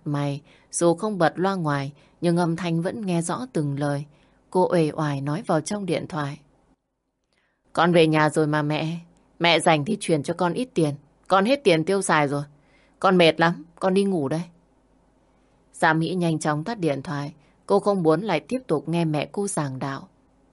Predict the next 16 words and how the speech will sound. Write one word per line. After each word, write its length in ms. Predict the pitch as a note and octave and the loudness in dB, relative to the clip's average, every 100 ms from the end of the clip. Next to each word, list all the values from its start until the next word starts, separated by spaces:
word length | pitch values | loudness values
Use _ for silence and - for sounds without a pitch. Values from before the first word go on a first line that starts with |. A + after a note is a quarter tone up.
| _ G#3 | _ 4
Vừa 140 | F3+ | 4
cất 220 | F3 B3 | 4 0
điện 200 | F3+ D#3 | 2 2
thoại 220 | D3 D3 | 2 -2
vào 200 | D3 D3+ | 0 -4
túi, 420 | C3+ D3+ D3 F3+ C#4+ _ _ - | -4 -4 -4 -6 -12 _ _ 4
thì 140 | F#3+ | 4
Kim 280 | F#3 A3 G#3+ | 4 2 0
Cúc 220 | C#4+ D4 | -2 0
mặc 160 | E3+ C#3+ | 0 0
quần 220 | E3 D3+ | 0 0
áo 200 | D3 C#3+ - | 0 -4 -6
chỉnh 260 | - C#3+ | -6 -6
tề 220 | C3 D3+ C#3+ | -4 -4 -4
bước 260 | F3+ G#3 | -6 -4
ra. 260 | F3+ D#3 | -4 -4